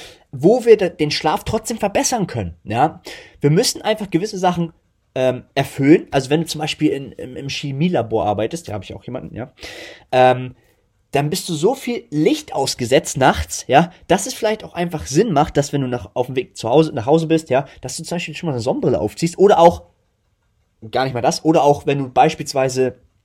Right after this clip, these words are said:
abends immer Fernseher guckst, ja, dass du dir vielleicht auch schon so eine Blaulichtbrille an, an, an, anlegst, ja, oder einfach auch das Einfachste von Einfachsten, dass du einfach schaust, ja, dass du ungefähr die gleichen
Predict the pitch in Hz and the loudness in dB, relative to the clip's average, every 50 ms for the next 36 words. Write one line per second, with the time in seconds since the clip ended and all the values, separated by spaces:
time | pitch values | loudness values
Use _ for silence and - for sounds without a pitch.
0 | _ _ _ _ _ - - - 131 135 143 165 160 - 156 156 127 - - 190 | _ _ _ _ _ -20 -10 -4 -2 0 2 0 0 0 -2 -4 -4 -2 0 0
1 | 233 294 240 175 - - 151 - - - - - - - - - _ 117 131 170 | 2 4 4 4 6 6 4 4 4 0 -8 -16 -20 -20 -20 -8 _ 2 2 2
2 | 175 - - - - - 156 180 - - 240 226 - - 190 190 - - 160 156 | 2 0 -8 -10 -2 0 0 0 0 0 0 0 0 0 -2 -4 -4 -6 -8 -6
3 | - 165 143 127 127 113 110 110 131 196 302 294 220 - - - 123 117 117 - | -6 -6 -6 -6 -6 -6 -4 0 0 2 2 2 0 -2 -2 -2 0 0 0 0
4 | 110 110 113 135 - _ _ - - - - 67 - - 120 123 120 117 113 - | -2 -6 -6 -8 -12 _ _ -16 -14 -12 -12 -12 -8 -6 -6 -4 -4 -6 -8 -10
5 | - - 113 117 107 - 117 120 117 110 123 170 180 - - - 127 113 123 170 | -10 -8 -8 -8 -8 -8 -8 -6 -2 2 2 2 2 0 -4 -4 0 0 2 0
6 | - - - - - - - - _ - 185 220 247 - - 226 254 269 - 269 | 0 -4 -10 -20 -20 -20 -20 -12 _ 0 4 4 4 4 4 0 -2 0 -2 -4
7 | 220 214 220 220 214 - - 214 190 - - - - _ _ _ _ _ _ _ | -2 2 2 2 2 2 2 0 0 0 -2 -6 -12 _ _ _ _ _ _ _
8 | _ _ _ _ _ - 233 294 294 285 247 - - 185 - - 180 185 175 156 | _ _ _ _ _ -4 -4 -4 -4 -6 -8 -10 -10 -10 -8 -6 -6 -6 -6 -8
9 | - - 147 147 143 139 - - - 135 123 123 104 - - 185 220 294 294 - | -8 -8 -6 -6 -6 -6 -6 -6 -8 -8 -8 -8 -6 0 2 4 4 2 0 -4
10 | - - _ _ _ 123 131 151 170 170 - - - - _ _ - 139 131 - | -12 -20 _ _ _ 0 0 0 0 -2 -10 -20 -20 -20 _ _ -4 -4 -4 -4
11 | - 185 - _ 233 254 254 240 240 - 196 165 151 147 - _ _ _ _ _ | -8 -14 -4 _ -2 -2 -2 -2 -2 -2 -4 -4 -4 -8 -10 _ _ _ _ _
12 | _ 123 117 123 131 127 165 214 214 - 208 190 | _ -14 -4 -2 0 2 2 0 0 -4 -8 -12